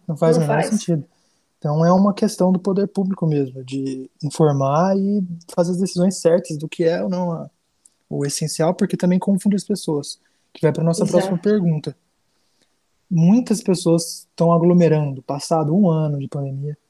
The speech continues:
Speaker 1: Os jovens estão aglomerando agora. Tem toda essa onda de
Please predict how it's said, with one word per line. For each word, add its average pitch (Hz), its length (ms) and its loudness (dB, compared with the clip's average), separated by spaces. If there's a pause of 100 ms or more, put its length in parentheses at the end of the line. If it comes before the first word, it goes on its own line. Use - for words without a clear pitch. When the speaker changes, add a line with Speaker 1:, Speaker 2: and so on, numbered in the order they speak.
(520)
Speaker 1:
Os 165 140 2
jovens 180 760 2
estão 170 280 -4
aglomerando 147 600 -4 (200)
agora. - 440 -8 (320)
Tem 135 160 -6
toda 143 200 -4
essa 139 280 -4 (140)
onda 143 480 2 (760)
de 131 640 0